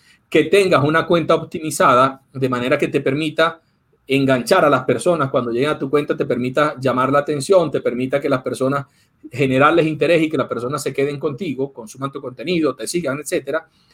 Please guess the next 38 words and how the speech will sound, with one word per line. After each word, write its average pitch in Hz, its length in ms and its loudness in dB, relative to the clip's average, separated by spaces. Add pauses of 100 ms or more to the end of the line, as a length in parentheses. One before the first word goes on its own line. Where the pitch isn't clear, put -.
(340)
Y 214 160 4
tienes 180 280 2
que 180 80 2
utilizar 151 380 4
otras 156 240 4
estrategias 151 600 2
que 147 140 -2
te 135 100 -2
permitan 131 520 -2
aumentar 123 440 0
el 113 100 2
alcance. 92 500 -6 (400)
Porque 131 280 2
algo 156 200 4
que 185 80 4
tenemos 170 300 0
que 180 100 0
tener 147 300 -2
nosotros 151 420 -2
como, 113 460 -6
como 117 220 -6
marca 139 280 0
personal 147 440 0
o 120 100 0
como 104 180 -6
marca 156 500 2 (340)
es 135 280 0
exposición. 180 920 -2 (520)
Y 143 140 0
la 143 80 2
exposición 180 880 0
en 165 160 -2
Instagram 165 580 2
se 135 200 0
logra 135 560 2 (140)
con 139 220 2
la 127 100 0
interacción. 107 720 -4